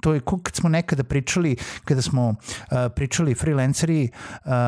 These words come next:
da, ne znam, ukole-, ukoliko radite samo putem Pionira ili radite na crno, pa sad to ne mogu oni meni ništa zato što ne vide, jel da, Pionir karticu, to ne ide preko naših banaka, ja to ne moram da prikažem.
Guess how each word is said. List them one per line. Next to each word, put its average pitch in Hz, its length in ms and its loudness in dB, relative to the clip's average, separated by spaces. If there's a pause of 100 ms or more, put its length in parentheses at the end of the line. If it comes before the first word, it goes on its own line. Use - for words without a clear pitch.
(280)
da, 120 540 0
ne 127 180 0
znam, 120 180 2
ukole-, 139 440 0
ukoliko 147 600 0
radite 147 340 0
samo 139 340 2
putem 135 340 0
Pionira 143 460 2
ili 135 180 2
radite 139 300 0
na 127 100 2
crno, 160 360 2
pa 135 160 -2
sad - 260 -2
to 208 140 2
ne 190 240 2
mogu 185 240 2
oni 185 140 2
meni 180 220 4
ništa 175 360 2
zato 160 260 0
što 165 240 0 (300)
ne 156 180 2
vide, 151 460 2 (240)
jel 156 180 2
da, 156 100 0
Pionir 165 420 2
karticu, 156 480 0
to 156 140 0
ne 156 160 4
ide 143 140 0
preko 139 260 -2
naših 143 300 0
banaka, 151 420 0
ja 139 140 2
to 147 160 -2
ne 143 100 2
moram 147 220 2
da 120 60 -6
prikažem. 139 440 0